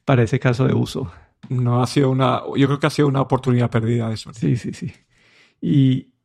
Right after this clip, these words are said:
Speaker 1: acá tenía otro tema, no sé si has escuchado al menos del Arc Browser.
Speaker 2: Sí, lo he escuchado y hace, hace unos, hace un año o dos me lo instalé porque,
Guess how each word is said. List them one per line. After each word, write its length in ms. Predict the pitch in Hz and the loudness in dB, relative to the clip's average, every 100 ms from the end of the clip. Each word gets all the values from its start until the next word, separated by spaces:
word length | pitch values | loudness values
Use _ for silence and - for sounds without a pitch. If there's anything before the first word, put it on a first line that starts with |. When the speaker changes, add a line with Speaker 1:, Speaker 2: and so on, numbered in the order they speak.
| _ | _
Speaker 1:
acá 220 | - 143 147 | -2 0 2
tenía 180 | 156 | 2
otro 180 | 165 170 | 2 0
tema, 300 | - 143 143 | 2 4 6
no 80 | 135 | 4
sé 60 | 127 | 2
si 280 | 135 135 147 | -2 -2 2
has 240 | 131 135 | 2 2
escuchado 720 | 147 - - 127 - 127 123 | -2 -2 -2 -2 0 2 4
al 140 | 127 131 | 2 2
menos 380 | 127 123 131 | 0 0 -2
del 260 | 127 117 123 - | -2 -4 -4 -4
Arc 400 | 123 123 - 139 | 0 0 -2 -2
Browser. 380 | 120 127 - - | 0 0 -6 -14
Speaker 2:
Sí, 260 | - - 180 | -2 4 4
lo 120 | 170 | 4
he 20 | |
escuchado 1080 | 170 - 185 - 170 175 180 175 175 165 - | 0 0 0 2 2 2 2 2 0 0 -2
y 320 | - 127 131 - | -2 0 0 0
hace, 340 | 131 - 147 | 0 -2 -2
hace 280 | 139 - 165 | -2 -2 0
unos, 280 | 156 151 165 - - | 0 -2 -6 -6 -6
hace 240 | 135 160 | -4 -2
un 160 | 147 131 | 0 0
año 260 | 147 156 | 0 2
o 60 | 139 | 2
dos 260 | 143 147 139 | 2 0 0
me 100 | 139 | 2
lo 60 | |
instalé 460 | 127 - 127 131 139 | 0 0 0 2 2
porque, 520 | 131 127 127 127 | 0 0 0 0